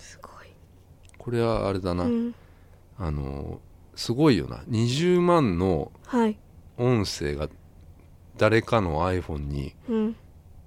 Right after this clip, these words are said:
Speaker 2: 入っ-、iPhoneっていうか、まあ、どっかのスマートフォンなのか、
Speaker 1: うん。
Speaker 2: パソコンなのかわかんないですけど、
Speaker 1: うん。
Speaker 2: 入ってるっていうのは、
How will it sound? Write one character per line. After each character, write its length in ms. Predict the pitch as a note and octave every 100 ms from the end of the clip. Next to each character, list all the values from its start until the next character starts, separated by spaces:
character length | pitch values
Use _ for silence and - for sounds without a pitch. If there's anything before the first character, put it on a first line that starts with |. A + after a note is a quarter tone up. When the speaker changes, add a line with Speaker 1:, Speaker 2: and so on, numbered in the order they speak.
| -
Speaker 2:
入 180 | - E2+
っ-、 60 | D#2 - - -
iPhone 260 | E2+ D2+
っ 20 |
て 80 | C2
い 40 | -
う 20 |
か、 80 | D2
ま 140 | C#2+
あ、 220 | C2+ - - - - -
ど 140 | F2
っ 40 | E2
か 160 | -
の 240 | C#2+ C#2 C2+
ス 140 | -
マ 140 | E2 D#2
ー 20 |
ト 100 | D#2
フ 100 | E2+
ォ 20 |
ン 80 | D2
な 100 | C#2
の 80 | C#2+
か、 300 | - - - - -
Speaker 1:
う 60 |
ん。 40 | A3+
Speaker 2:
パ 80 |
ソ 80 | A3
コ 140 | G#3+ G#3
ン 60 |
な 80 | G#3
の 60 | -
か 60 |
わ 40 | -
か 80 | D#2+
ん 40 |
な 80 | C#2
い 20 |
で 60 | C2+
す 80 | -
け 80 |
ど、 180 | B1+ C2 -
Speaker 1:
う 60 | A3+
ん。 280 | A3 A3+ A#3 -
Speaker 2:
入 160 | - -
っ 40 |
て 220 | - -
る 80 | C#2+
っ 40 | C#2+
て 180 | - C#2+
い 40 |
う 40 |
の 120 | C#2 A#1+
は、 120 | -